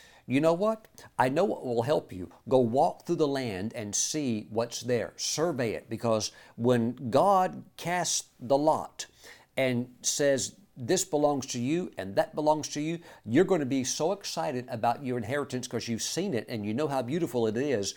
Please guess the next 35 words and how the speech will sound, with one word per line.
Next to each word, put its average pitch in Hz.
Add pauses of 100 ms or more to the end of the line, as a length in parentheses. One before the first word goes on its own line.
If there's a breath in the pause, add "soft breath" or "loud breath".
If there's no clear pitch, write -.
(280 loud breath)
You're 120
gonna 147
be 127
motivated 120
to 117
wanna 107
go 117
up 113
and 98
take 131
it." - (420 loud breath)
And 113 (200)
God's 139
got -
something 147
special 123
for -
every 135
believer 120
to -
possess. 95 (340 loud breath)
I 131
believe 147
you, 156 (300)
you, 147 (200)
you 147
have 147
an 147
inheritance 143
that's -
so 156
beautiful, 135 (340 loud breath)
that's 117
so -
wonderful, 123